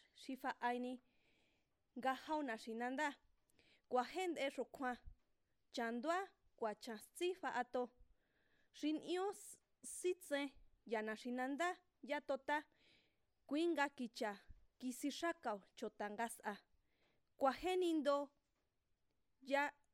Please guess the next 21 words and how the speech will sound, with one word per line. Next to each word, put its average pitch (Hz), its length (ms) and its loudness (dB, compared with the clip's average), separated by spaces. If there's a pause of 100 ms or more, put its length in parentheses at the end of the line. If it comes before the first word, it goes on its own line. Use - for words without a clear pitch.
(160)
kika, 311 500 -2 (400)
ya 339 180 0
kika. 330 420 -2 (720)
Nyani 269 300 0
tiondi 320 520 -4
a 254 200 2 (400)
cha. 320 240 2 (1300)
Kwa 262 140 4
ya 254 180 4
basele 294 520 0
na 233 140 -2
shinanda, 277 640 -2 (180)
tihna 330 400 2
he 285 380 -4 (120)
ya 339 200 2
tota. 320 420 -2 (1400)
Henia 311 600 2 (1080)
ya 233 200 4
bas, 269 280 0 (480)
ya 240 220 2
anchani 254 640 -2